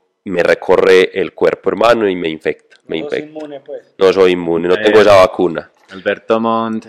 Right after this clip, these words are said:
Speaker 3: es, ese ilustrador chileno, creó un personaje, es una bolita rojita como, como un virus.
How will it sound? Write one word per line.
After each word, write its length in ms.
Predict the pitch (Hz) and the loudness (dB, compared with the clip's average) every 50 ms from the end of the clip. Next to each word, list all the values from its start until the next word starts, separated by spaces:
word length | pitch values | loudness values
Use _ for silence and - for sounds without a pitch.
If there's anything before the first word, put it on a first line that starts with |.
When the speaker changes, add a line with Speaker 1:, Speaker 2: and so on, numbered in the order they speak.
| - _ | -18 _
Speaker 3:
es, 280 | - 107 107 104 - - _ | -8 -6 -6 -6 -8 -12 _
ese 240 | 107 107 98 120 113 | -10 -6 -4 -2 -2
ilustrador 460 | 110 104 98 - - 98 92 90 87 | -2 -4 -6 -6 -6 -8 -8 -8 -8
chileno, 580 | - - 120 117 120 123 127 123 120 113 107 | -12 -12 -8 -6 -6 -6 -6 -8 -10 -12 -14
creó 260 | - - 98 98 95 90 | -16 -10 -8 -6 -6 -6
un 120 | 90 87 | -8 -8
personaje, 1120 | - 110 107 101 104 98 95 92 92 87 85 87 95 98 98 101 101 101 101 101 101 98 _ _ _ _ | -6 -6 -6 -6 -8 -14 -14 -12 -12 -12 -14 -14 -14 -16 -16 -16 -16 -16 -16 -18 -20 _ _ _ _ _
es 100 | _ - | _ -18
una 220 | 107 104 104 101 | -14 -10 -8 -6
bolita 400 | 101 92 87 85 - _ 101 101 | -6 -8 -8 -12 -14 _ -10 -10
rojita 480 | 98 92 87 87 87 85 _ - 104 - | -8 -10 -12 -12 -14 -18 _ -18 -18 -18
como, 680 | _ _ 92 92 90 90 90 87 87 87 87 87 _ | _ _ -20 -20 -20 -20 -20 -20 -20 -20 _ _ _
como 240 | _ _ - 92 90 | _ _ -20 -20 -20
un 140 | 87 90 87 | -20 -10 _
virus. 640 | 110 120 117 107 101 101 101 104 - - - _ | 0 0 0 0 0 -4 -6 -8 -10 -16 -20 _